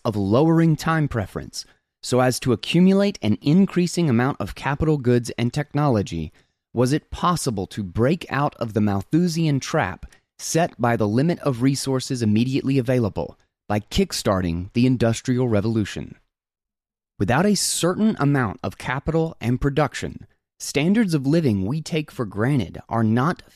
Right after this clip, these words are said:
physically possible. During the Industrial Revolution, many children had to find work in dangerous factories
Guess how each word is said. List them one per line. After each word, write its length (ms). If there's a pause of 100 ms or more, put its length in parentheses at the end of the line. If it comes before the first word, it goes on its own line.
(140)
physically 680
possible. 640 (800)
During 320
the 120
Industrial 520
Revolution, 640
many 180
children 440
had 120
to 80
find 280
work 260
in 120
dangerous 460
factories 580